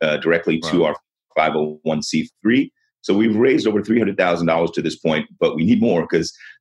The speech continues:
Speaker 1: meals are flying out the door, and, uh, with those meals go the money. So, uh, we, we, we definitely welcome the support because we wanna keep this going as long as it takes, as long as we have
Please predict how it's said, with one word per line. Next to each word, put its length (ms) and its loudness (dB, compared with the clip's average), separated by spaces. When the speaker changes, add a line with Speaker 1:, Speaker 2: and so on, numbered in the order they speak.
Speaker 1:
meals 320 2
are 40 0
flying 380 0
out 160 -2
the 60 -6
door, 480 2
and, 340 0
uh, 240 2
with 220 2
those 180 2
meals 440 2
go 160 4
the 80 0
money. 340 0
So, 400 0
uh, 360 2
we, 320 0
we, 280 -4
we 240 -4
definitely 460 0
welcome 640 -2
the 80 -8
support 400 -2
because 220 -12
we 80 -2
wanna 120 0
keep 200 -6
this 140 -2
going 320 0
as 100 -6
long 220 0
as 80 -8
it 100 -12
takes, 340 0
as 120 -20
long 160 -2
as 100 -4
we 120 0
have 260 -2